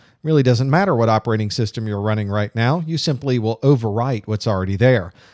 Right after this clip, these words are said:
But in many cases, a end user might have a lot of applications already running on his machine. There are certainly user documents, spreadsheets, word processing documents, and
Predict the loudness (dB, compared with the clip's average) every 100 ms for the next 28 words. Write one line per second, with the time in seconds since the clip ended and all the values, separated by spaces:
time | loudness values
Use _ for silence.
0 | _ 0 2 2 0 0 0 2 0 0
1 | -2 -4 -4 -2 0 0 0 2 2 2
2 | 2 0 0 0 0 0 2 2 -2 -4
3 | -6 -2 0 0 -2 -4 -6 -2 -2 0
4 | -2 -2 -2 -2 -4 -2 0 0 0 0
5 | 0 -4 -4 -4 -2 -4 -6 -20 -16 -4
6 | -2 -2 -4 -4 -2 -4 -2 -2 -2 -2
7 | 0 -2 -2 -2 -4 -4 -10 -4 -2 -2
8 | -4 -6 -8 -18 -12 -6 -4 -6 -4 -2
9 | -2 -2 -4 -4 -6 -4 -4 -4 -6 -8
10 | -8 -12 -16 -20 -20 _ -4 -2 -2